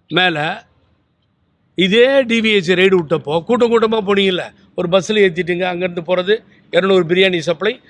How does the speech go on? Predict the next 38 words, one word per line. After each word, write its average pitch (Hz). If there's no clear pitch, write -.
அங்க 185
போய் 180
டி 196
வி 185
ஏ 180
சி 160
ஆபீஸரோட 165
தகராறு 170
பண்றது, 170
எல்லாம் 190
பண்ணீங்கல்ல. 196
அப்ப 180
இன்கம் 196
டேக்ஸ் 180
உள்ள 190
போய் 185
நாலு 180
நாளா 196
ரெய்டு 180
பண்ணிச்சா? 156
அப்ப 160
ஏன் 190
ஒண்ணுமே 175
பண்ணல? 170
ஏன் 220
வந்து 208
அதுக்கு 185
வந்து 190
கண்டம் 180
தெரிவிக்கல, 165
கண்டனம் 185
தெரிவிக்கல? 151
மத்திய 180
அரசு 180
வேணுனே 185
எங்க 175
மேல 175
பாயுது, 160